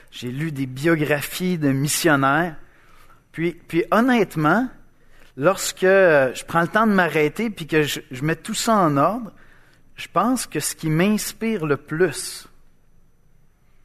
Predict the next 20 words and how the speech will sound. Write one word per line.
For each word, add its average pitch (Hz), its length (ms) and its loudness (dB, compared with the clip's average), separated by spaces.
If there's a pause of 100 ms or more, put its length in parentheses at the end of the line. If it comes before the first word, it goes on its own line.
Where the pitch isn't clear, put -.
(120)
chez - 160 -6
un 135 160 0
homme, 175 180 2
une 143 120 0
femme 151 300 0
de 139 120 -2
Dieu, 135 540 -6 (600)
c'est - 200 -10
son 139 320 -2 (160)
calme 190 680 -2 (560)
et 131 80 -12
sa 139 200 -8
confiance 180 840 -4
en 139 160 0
Dieu 135 280 -6
dans 135 140 -2
les 123 100 -2
moments 131 320 -2
de 139 40 -4
difficulté. - 720 -12